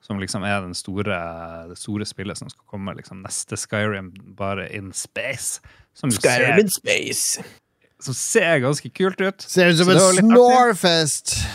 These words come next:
Speaker 3: <laughs> Siste nytt fra Starfield. Eh, ingen, eh, vehicles på planetene. Så her er det bare å ta på seg, eh, snøreskoene og begynne å traske bort til den fjelltoppen.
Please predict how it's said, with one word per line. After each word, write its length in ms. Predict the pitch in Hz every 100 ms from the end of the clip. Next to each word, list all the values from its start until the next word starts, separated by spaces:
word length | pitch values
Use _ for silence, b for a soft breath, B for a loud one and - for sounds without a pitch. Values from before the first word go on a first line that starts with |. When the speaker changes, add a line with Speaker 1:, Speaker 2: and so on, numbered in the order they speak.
| B B B 117
Speaker 3:
<laughs> 420 | 110 117 185 123
Siste 320 | 175 196 208
nytt 280 | 190 208 -
fra 360 | 175 156 156 147
Starfield. 600 | - 170 165 202 208 185
Eh, 300 | 151 151 151
ingen, 580 | 156 175 185 160 135 123
eh, 260 | 120 117 110
vehicles 640 | 123 156 135 - 113 -
på 200 | - 123
planetene. 560 | - 110 120 131 90 82
Så 180 | - 113
her 200 | 107 143 202
er 60 |
det 140 | 208 196
bare 400 | 196 196 196 190
å 60 |
ta 200 | 190 190
på 200 | 196 190
seg, 380 | 180 190 190 190
eh, 320 | 180 175 170 156
snøreskoene 920 | 185 196 202 - 208 208 208 214 196
og 100 | 170
begynne 200 | 180 175
å 80 | 170
traske 640 | - 165 170 190 180 - 185
bort 180 | 185 180
til 80 |
den 120 | 175 170
fjelltoppen. 720 | 180 175 185 175 190 196